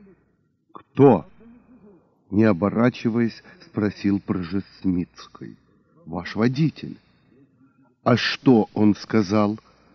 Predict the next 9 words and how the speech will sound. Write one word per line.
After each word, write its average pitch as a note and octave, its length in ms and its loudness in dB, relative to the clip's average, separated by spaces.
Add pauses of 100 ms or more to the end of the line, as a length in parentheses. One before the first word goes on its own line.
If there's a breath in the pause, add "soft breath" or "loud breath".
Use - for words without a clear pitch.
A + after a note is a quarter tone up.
(180)
пожал G#2+ 360 2
плечами G#2 580 2
Пржесмицкий. G2 880 -4 (800)
«Он A2 280 4
у A#2 80 4
нас G#2+ 380 2
вообще G#2+ 800 2 (400 soft breath)
не A2+ 240 6
разговаривает. G2 1300 0